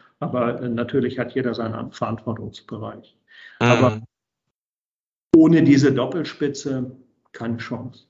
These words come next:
Speaker 1: wirklich nicht.
Speaker 2: Wie zufrieden seid ihr eigentlich, äh, mit dem Standort, äh, Hannover?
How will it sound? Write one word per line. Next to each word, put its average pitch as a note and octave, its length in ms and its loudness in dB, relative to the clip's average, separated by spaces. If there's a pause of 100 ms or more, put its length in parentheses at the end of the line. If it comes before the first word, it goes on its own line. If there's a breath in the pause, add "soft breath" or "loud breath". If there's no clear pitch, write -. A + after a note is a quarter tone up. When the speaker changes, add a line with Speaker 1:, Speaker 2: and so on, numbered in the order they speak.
Speaker 1:
wirklich A2+ 280 -10 (100)
nicht. - 160 -20 (1400 loud breath)
Speaker 2:
Wie B2+ 80 2
zufrieden E3 400 2
seid D3+ 240 0
ihr C#3+ 220 2
eigentlich, C3+ 320 -4
äh, B2 360 -4 (220)
mit B2+ 140 -8
dem A#2+ 160 -4
Standort, A#2+ 640 -2
äh, - 60 -10
Hannover? A#2+ 1000 -4